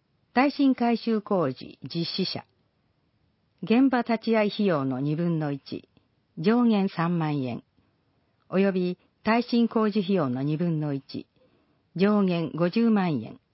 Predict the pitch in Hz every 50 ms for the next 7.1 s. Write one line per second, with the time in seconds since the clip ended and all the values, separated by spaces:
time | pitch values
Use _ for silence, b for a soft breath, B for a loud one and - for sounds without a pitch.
0 | _ _ _ _ _ _ _ _ _ _ _ _ _ _ _ _ _ - - 202
1 | 202 _ - 277 277 277 262 262 254 233 - 262 262 262 254 254 254 247 233 226
2 | 220 208 202 196 220 214 208 214 190 160 139 135 135 139 139 139 139 127 120 127
3 | 127 b b b b b b b - 185 190 190 247 254 247 240 233 226 208 190
4 | 170 147 123 120 117 107 - - 151 127 - - 143 123 113 - _ _ _ _
5 | _ _ _ _ _ _ _ _ _ _ - - 269 262 247 233 208 196 - 202
6 | 202 - 233 220 208 - 202 170 160 151 135 156 151 156 156 151 151 139 131 131
7 | -